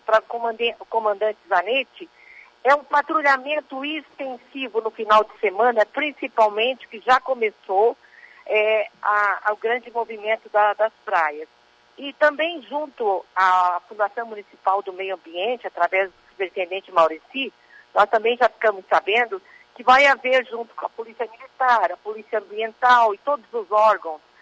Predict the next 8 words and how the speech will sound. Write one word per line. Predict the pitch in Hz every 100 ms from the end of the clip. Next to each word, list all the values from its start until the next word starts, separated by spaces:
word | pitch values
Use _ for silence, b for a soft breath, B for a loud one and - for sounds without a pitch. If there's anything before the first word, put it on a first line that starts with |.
| b -
ligados | 214 214 214
à | 196 -
sustentabilidade, | 285 262 240 214 202 196 170 165 202 220 - - _ _ b b b -
um | 277
grande | 285 302 320 277
mutirão | 285 294 - 254 240 269 254 -
de, | 226 233 226 226 220 214 - _ _ _ _ _ -
de | 240 247 247 240